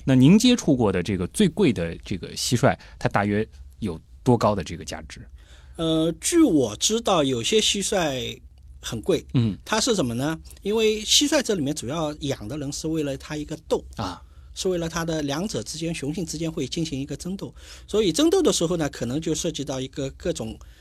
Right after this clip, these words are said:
Speaker 2: 呃，你比如说力量啊、强壮不强壮啊等等这一些的因素。还有一个就是因为我们知道每年到了八、九月份，有些地方就是经常全国各地的人都喜欢到山东。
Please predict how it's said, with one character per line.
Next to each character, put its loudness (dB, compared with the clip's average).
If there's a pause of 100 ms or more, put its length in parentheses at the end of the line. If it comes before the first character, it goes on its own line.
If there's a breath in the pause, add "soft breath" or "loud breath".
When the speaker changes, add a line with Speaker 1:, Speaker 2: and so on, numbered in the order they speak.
(180 soft breath)
Speaker 2:
呃， -10
你 -10
比 -12
如 -6
说 -2
力 0
量 2
啊、 -4 (180)
强 -4
壮 -4
不 -4
强 -4
壮 -2
啊 -4
等 -4
等 -6
这 -6
一 -4
些 -4
的 -6
因 -4
素。 -6 (340 loud breath)
还 2
有 8
一 4
个 2
就 2
是 4
因 4
为 6
我 4
们 -2
知 -2
道 0
每 0
年 0
到 0
了 0 (120)
八、 2
九 -4
月 2
份， -2 (460 soft breath)
有 -4
些 0
地 0
方 -2
就 -2
是 -4
经 0
常 0
全 0
国 4
各 4
地 -4
的 2
人 0
都 0
喜 -2
欢 -2
到 -2
山 0
东。 0